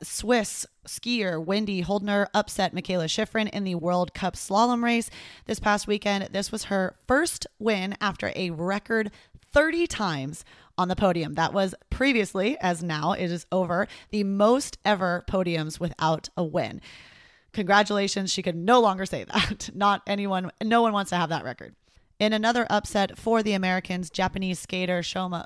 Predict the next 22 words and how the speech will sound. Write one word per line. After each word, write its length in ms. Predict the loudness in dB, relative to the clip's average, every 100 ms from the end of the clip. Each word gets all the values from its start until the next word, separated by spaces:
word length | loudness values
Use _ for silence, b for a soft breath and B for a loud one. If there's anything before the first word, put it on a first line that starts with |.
| -6
O-, 220 | -6 -6 _ -2
Uno 420 | 0 4 4 2 B B B
won 400 | 0 4 4 2
the 140 | -2 -4
gold 420 | 2 4 4 2 0
at 160 | -2
the 80 | -2
Grand 300 | -4 -4 -4
Prix 160 | -6 -4
final 480 | -2 -2 -2 -4 -4
in 260 | -6 -6 -4
Italy 480 | -2 -2 -2 -6 B B B -2
over 160 | 0
the 80 | -2
weekend. 500 | -4 -2 -2 -4 -6 B B B 0
Uno 300 | 2 4 4
had 300 | 4 2 0
taken 420 | -2 -4 -4 -8
second 540 | -6 -4 -4 -4 -8 -12 -12
twice 600 | -4 0 0 -2 -4 -12
previously 840 | -4 -2 0 0 -2 -4 -2 0 -2
and 180 | -6